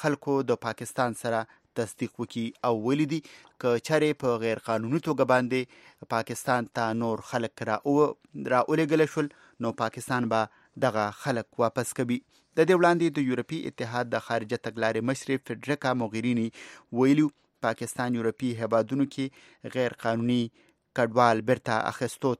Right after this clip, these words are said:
ته تیار دی. نوموړي دا خبرې د پاکستان د خارجه چارو، آه، سلاکار سرتاج عزیز سره د ملاقات، آه، وروستو کړې وې. او د بخښنې نړیوال تنظیم امنیسټي انټرنیشنل روانه میاشت د یورپي اتحاد د کډوالۍ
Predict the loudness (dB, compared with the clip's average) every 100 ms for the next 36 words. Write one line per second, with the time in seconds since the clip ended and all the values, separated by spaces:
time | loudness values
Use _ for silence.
0 | -4 -4 0 2 2 -2 -8 _ -20 -20
1 | _ -2 0 0 2 0 -2 -2 2 2
2 | 0 _ -4 -2 -2 -4 -6 -2 -2 0
3 | -4 -2 -4 -2 -2 0 0 0 -2 -6
4 | _ _ _ _ -4 0 0 0 -2 0
5 | 0 2 2 2 -2 -6 -2 -4 -4 -8
6 | -8 -8 -4 -2 0 0 0 0 2 2
7 | 2 _ -20 -20 _ 0 0 0 -4 -4
8 | -6 0 0 2 0 -2 _ -20 -20 -20
9 | 2 4 6 6 4 2 2 4 4 4
10 | 4 2 0 -2 -2 -2 -2 -2 -2 -4
11 | -6 -8 -6 -6 -2 0 -2 -2 -2 0
12 | 2 2 2 2 2 2 0 -2 0 0
13 | -2 -4 -6 -8 -8 -2 0 0 0 -4
14 | -4 2 4 4